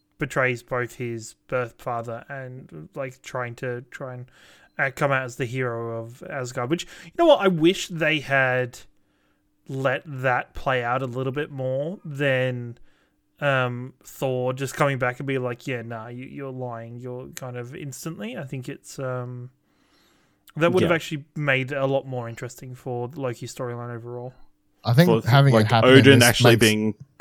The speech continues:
Speaker 2: appreciative for a second.
Speaker 3: I think having it happen in this movie makes it funnier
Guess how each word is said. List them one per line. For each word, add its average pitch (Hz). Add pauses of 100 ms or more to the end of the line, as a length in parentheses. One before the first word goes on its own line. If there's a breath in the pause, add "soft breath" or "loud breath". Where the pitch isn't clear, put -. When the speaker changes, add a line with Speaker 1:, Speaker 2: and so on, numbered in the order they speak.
Speaker 2:
appreciative 104
for 101
a 95
second. - (1900 soft breath)
Speaker 3:
I 131
think 185
having 208
it 131
happen 123
in 110
this 113
movie 110
makes 104
it 107
funnier 104